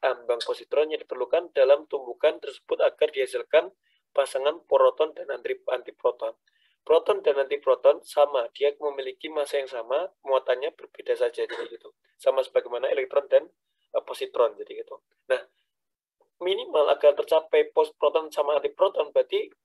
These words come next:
proton sama anti-, antiproton ketika itu diam. Jadi, eh, minimal agar, agar terbentuk proton sama antiproton, maka proton sama antiprotonnya dalam kondisi diam. Yaitu ini adalah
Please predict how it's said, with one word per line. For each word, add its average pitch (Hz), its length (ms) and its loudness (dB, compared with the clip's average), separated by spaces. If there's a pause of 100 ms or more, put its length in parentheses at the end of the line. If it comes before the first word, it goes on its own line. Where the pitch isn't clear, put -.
proton 156 380 2
sama 160 240 -2
anti-, - 80 -6
antiproton 160 560 2
ketika 156 320 2
itu - 80 -8
diam. 117 320 -4 (720)
Jadi, 170 400 -6
eh, 135 320 4
minimal 143 400 -2
agar, - 400 4
agar 131 240 2
terbentuk 127 400 -4
proton 131 240 0
sama 135 320 -6
antiproton, 139 560 -2
maka 151 240 2
proton 151 320 -2
sama 139 240 0
antiprotonnya 139 480 -2
dalam - 160 -18
kondisi 127 320 -2 (480)
diam. 120 320 2 (160)
Yaitu 123 320 -4
ini 147 80 0
adalah 147 240 2